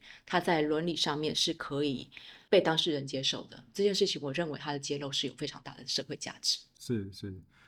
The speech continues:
Speaker 2: 其实这个，这个就很有意思的是说，我们也讨论到这样的问题，哈，就是我觉得你刚刚有一个从公共性转到一个共有性的这个价值的提出。所以呢，也包含说，我还是回到刚刚那个例子，是那个剧场的表演。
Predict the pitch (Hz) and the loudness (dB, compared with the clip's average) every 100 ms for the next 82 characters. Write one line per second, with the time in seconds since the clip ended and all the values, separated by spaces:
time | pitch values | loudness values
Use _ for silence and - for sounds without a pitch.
0 | _ - 170 202 190 135 - - 135 117 | _ 0 2 8 12 12 10 4 6 6
1 | - 131 117 117 117 120 110 143 117 120 | 8 8 8 4 4 6 6 6 4 6
2 | 110 110 113 113 107 117 127 147 131 - | 4 2 2 2 4 6 6 6 4 2
3 | 98 107 113 107 98 98 98 92 - 113 | 0 2 2 2 0 0 -2 -4 -8 -12
4 | 120 110 139 147 113 110 135 117 131 123 | -12 2 6 8 8 8 8 8 8 6
5 | 101 101 107 101 - - - - 127 135 | 4 6 6 6 0 -20 -20 2 4 8
6 | 165 165 151 143 135 92 98 113 104 101 | 8 8 4 4 2 2 0 2 0 2
7 | 107 90 85 - 95 90 98 92 98 90 | 0 0 -2 0 0 -2 -4 -2 -2 -4
8 | 90 82 - 92 - 95 95 - - - | -8 -8 -8 -8 -4 -6 -6 -14 -20 -20
9 | _ - 185 190 151 135 170 156 143 147 | _ 6 10 10 10 8 6 6 6 8
10 | 147 147 147 - - _ _ 135 120 135 | 8 6 4 -4 -16 _ _ 4 4 4
11 | - 120 123 127 120 127 123 120 107 110 | 4 6 6 6 6 6 6 6 6 4
12 | - 110 95 123 120 117 117 92 90 95 | 2 -6 -4 0 2 2 -2 -2 -4 -4
13 | 92 101 - | -4 -4 -6